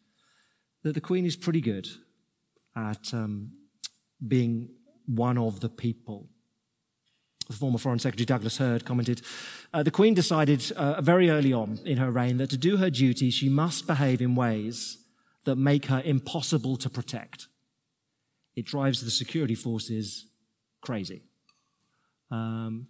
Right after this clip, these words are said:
every walk, I mean, it's funny, you take it for granted, don't you? But every walkabout, wouldn't be hard to take out our monarch.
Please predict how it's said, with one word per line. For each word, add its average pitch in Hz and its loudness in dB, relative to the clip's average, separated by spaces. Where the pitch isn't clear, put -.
every 214 0
walk, 202 0
I 180 0
mean, 214 -2
it's 226 -4
funny, 330 -6
you 294 -10
take 208 -6
it 160 0
for 151 0
granted, 160 0
don't 160 0
you? 143 -2
But 139 0
every 170 4
walkabout, 123 -2
wouldn't 135 -8
be 123 -4
hard 139 -6
to - -12
take 131 -8
out 127 -6
our 120 -6
monarch. 123 -10